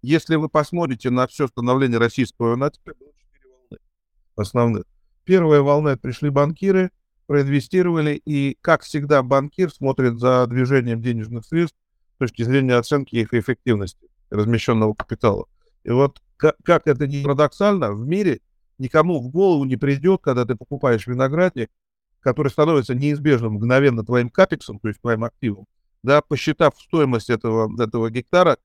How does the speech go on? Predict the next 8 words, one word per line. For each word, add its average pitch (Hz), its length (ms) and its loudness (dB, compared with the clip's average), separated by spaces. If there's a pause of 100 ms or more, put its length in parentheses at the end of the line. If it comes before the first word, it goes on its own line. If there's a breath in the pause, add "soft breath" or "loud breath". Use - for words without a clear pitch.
(180)
делегировать 143 680 0
его 120 120 -2
через 123 280 -2
цену 147 360 2
на 113 140 -2
полке 120 580 -2
на 110 460 -2
потребителю. 123 640 -6